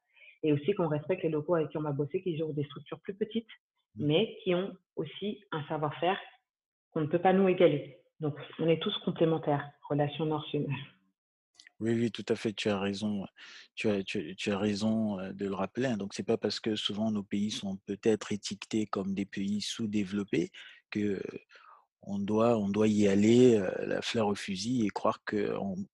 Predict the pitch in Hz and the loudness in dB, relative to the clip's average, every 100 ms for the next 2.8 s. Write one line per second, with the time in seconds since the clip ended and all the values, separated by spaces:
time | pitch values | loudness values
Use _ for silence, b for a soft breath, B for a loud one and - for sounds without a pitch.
0 | - 180 _ _ - 117 101 107 120 117 | -16 -18 _ _ -8 -6 2 4 6 4
1 | - 127 110 101 107 120 - - - 101 | 2 0 2 2 2 0 -2 -6 -10 -8
2 | - - 190 226 220 - 175 165 | -10 -12 -6 -2 -2 0 -4 -4